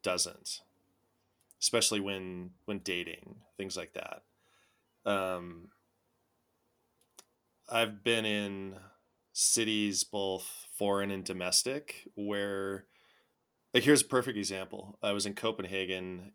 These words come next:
in October and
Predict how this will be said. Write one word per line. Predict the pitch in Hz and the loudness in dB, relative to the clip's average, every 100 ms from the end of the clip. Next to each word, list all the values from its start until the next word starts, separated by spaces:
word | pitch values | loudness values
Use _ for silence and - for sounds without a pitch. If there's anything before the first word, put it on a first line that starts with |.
| - | -2
in | 98 92 90 87 - 104 | -2 -2 -6 -10 -8 -6
October | - - 92 90 85 85 95 _ _ _ _ _ _ _ - _ - | -6 -6 -4 -4 -6 -12 -18 _ _ _ _ _ _ _ -20 _ 0
and | 107 98 95 92 92 | 4 4 2 -2 -2